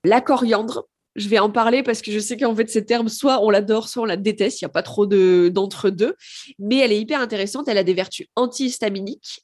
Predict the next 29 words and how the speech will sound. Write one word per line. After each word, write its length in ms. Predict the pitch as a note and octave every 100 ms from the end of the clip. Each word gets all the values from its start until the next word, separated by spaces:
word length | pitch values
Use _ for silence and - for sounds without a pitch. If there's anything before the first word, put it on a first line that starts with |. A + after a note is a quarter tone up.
| -
et 120 | C#4+ -
apaisantes 500 | A3+ A3+ A#3 A3 B3+
du 120 | A3+
système 340 | A3 A3 A3+
immunitaire. 640 | G#3+ G#3 G#3 G#3 - - - _ - - - -
Elle 180 | G#3
va 140 | F#3+ G3
aider 220 | A3 G#3
au 100 | A#3
nettoyage 460 | G3+ G#3+ G#3+ F#3 F3+
du 120 | F#3
sang 380 | E3 - A#3+ B3
en 100 | F3+
soutenant 460 | F#3 - A#3 G#3+ F#3
le 100 | E3+
foie 380 | E3+ - F#4+ - _
dans 100 | G#3+
son 160 | G3+ F#3+
action 200 | F3 F#3+
détoxifiante. 640 | F3+ E3+ D#3+ E3 E3+ D3 - -
Et 80 | C4
comme 160 | C4+ B3
elle 100 | A3+
est 80 | G3
rafraîchissante 1000 | F3 B3 B3+ - C4+ - B3 - A#3 -
et 140 | G3+
un 120 | G3 A#3+
peu 140 | D4
asséchante, 600 | A3 - F#3 - B3 -